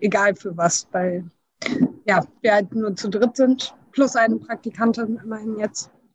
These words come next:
Ähm, und da dauern Sachen halt einfach. Man nimmt sich das zwar immer vor, aber im realen Leben schafft man es dann halt doch nicht immer so, jedes Wochenende durchzuackern und das auf jeden Fall alles noch zu schaffen.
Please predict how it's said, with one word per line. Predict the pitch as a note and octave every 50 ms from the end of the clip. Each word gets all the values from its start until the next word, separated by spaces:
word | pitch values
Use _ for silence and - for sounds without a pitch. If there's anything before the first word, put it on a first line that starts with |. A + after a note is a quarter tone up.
| _ _ A#3
Ähm, | A#3 G#3+ G#3 G3+ G#3 G3+ G3+ G3+ G3+ G3+ G3 - _ _ _ _ _ _ _ _ _ _ _ _
und | A3 G#3+ G#3+
da | G#3
dauern | G3 G3+ G3 G3+ G3+ F#3+ F#3+
Sachen | E3+ F3 F3+ - A#3+ G#3 G3
halt | G3 F3+ -
einfach. | E3 F#3+ F#3 G3+ G3 G3
Man | G#3+ G#3 A3
nimmt | A#3 B3+ C4+ -
sich | - B3+ B3
das | - B3+ A#3 -
zwar | - - B3 A3 G#3+
immer | A3+ A3+ G#3+ G#3 G#3
vor, | - B3+ B3 B3+ C4+
aber | C4 A3+ G3 G3 F#3+ G3+ G3+ G3+ G3+ G3+ G3+ G3 F#3 E3+ E3+ - _ _ - - G#3
im | G#3 G3+ G3+ G3+ G#3 _ _ _
realen | G3+ G#3 F#3+ G3 G3 G3+ G#3+ G#3+
Leben | G3+ G#3 G#3+ G#3 A3 G#3+
schafft | G3+ - A3+ A3 G#3 -
man | G#3+ G3+ G#3+ A3
es | - - -
dann | G3+ G#3 A3
halt | G#3+ G#3 G3 -
doch | G#3+ G#3
nicht | - A#3 A#3 A#3 - B3+
immer | A#3 A#3 A#3+ A#3+ A#3 G#3
so, | G3+ G#3+ A3 A3 A3+ A#3 A3+ - - - - - - - - _ - -
jedes | - G#3 A#3 G#3 - -
Wochenende | A3 E3+ B3+ A#3+ G#3 A3 G3 A#3 C4
durchzuackern | G#3 - A3 A#3 A#3+ - - - C4 - - - - B3 A#3 B3+ B3+ C4 B3
und | A3 G#3
das | A3+ G#3+ -
auf | E3 G#3 - - G#3+
jeden | A3+ A#3+ B3
Fall | - A#3 A3 G#3+ -
alles | - G3+ A#3 A#3+ -
noch | B3+ A3+ A3 -
zu | - - -
schaffen. | - - B3 A#3 - - A#3+ A3+ A#3